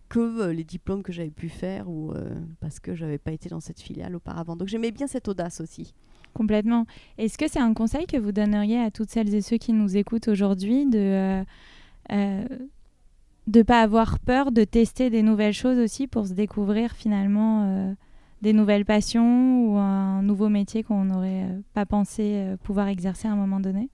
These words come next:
Speaker 1: Oui, moi je pense qu'il faut aimer ce qu'on fait et qu'à un moment donné, euh, si on a une opportunité et que c-, et qu'on a envie de le faire, mais on se dit : « Ouh là là, qu'est-ce qui va se passer après ? » On va savoir rebondir parce que quand on aime ce qu'on fait,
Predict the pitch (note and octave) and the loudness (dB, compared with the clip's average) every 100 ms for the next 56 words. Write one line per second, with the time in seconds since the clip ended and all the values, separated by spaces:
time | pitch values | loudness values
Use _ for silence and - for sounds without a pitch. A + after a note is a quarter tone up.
0 | _ A3 D#4 D#4+ D#4+ C4 C4+ D#4+ F4+ - | _ 0 2 2 0 -2 -4 -6 -8 -6
1 | B3 A3+ A#3+ A#3+ B3 D4 - A#3+ A3+ - | -6 -6 -6 -4 -4 -8 -10 -10 -10 -8
2 | E4+ E4+ B3+ A3+ A#3 B3 A#3 A3+ A3 B3 | -10 -8 -6 -4 -4 -4 -2 -4 -4 -6
3 | F4 A4+ - - - _ - - G#3 G#3 | -8 -10 -20 -20 -20 _ -20 -8 -4 -2
4 | G3 F#3+ F3+ F#3 A#3+ C4 C4 A3+ - A3 | -2 -2 -4 -4 -6 -2 0 0 -2 -6
5 | - G#3 G3+ F#3+ - C4 - - - - | -6 -10 -8 -10 -10 -10 -10 -14 -16 -20
6 | - - G3+ G3+ G#3 A3 G#3 G3 A3 G#3 | -16 -10 -4 -2 0 0 0 0 -2 -2
7 | F#3+ G3+ G#3+ A3 G#3 G3+ G#3 G3+ - G3 | -4 -4 -6 -4 -4 -6 -8 -14 -10 -10
8 | - G3 G3+ - C#4+ - - - A3 A#3+ | -8 -8 -8 -10 -14 -16 -18 -6 -2 0
9 | B3+ A#3 B3+ A#3 A3 G#3 A#3 B3 A#3 - | -2 -4 -2 -2 -4 -4 -8 -8 -12 -14
10 | G3+ G#3+ G#3+ A3 A#3+ - - A3 - C4+ | -8 -8 -8 -8 -10 -10 -12 -10 -8 -8